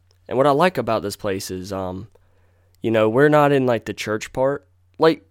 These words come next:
you know, you can walk the church hallways. We did a little bit, but we mostly stayed in the gymnasium, right?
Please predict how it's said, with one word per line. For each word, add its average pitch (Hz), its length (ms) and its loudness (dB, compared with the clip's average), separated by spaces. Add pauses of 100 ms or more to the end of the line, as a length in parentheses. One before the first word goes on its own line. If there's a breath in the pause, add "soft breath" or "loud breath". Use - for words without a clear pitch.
you 165 100 -6
know, 185 100 4
you 180 140 4
can 165 320 2
walk 135 200 4
the 113 60 -6
church 110 280 -4
hallways. 92 520 -4
We 113 140 -2
did 107 240 -2
a 95 60 -6
little 95 180 -4
bit, 92 300 -6 (180)
but 113 180 -2
we 120 120 0
mostly 127 440 0
stayed 107 360 -4
in 95 100 -6
the 95 60 -8
gymnasium, 101 800 -6 (380)
right? 95 280 -4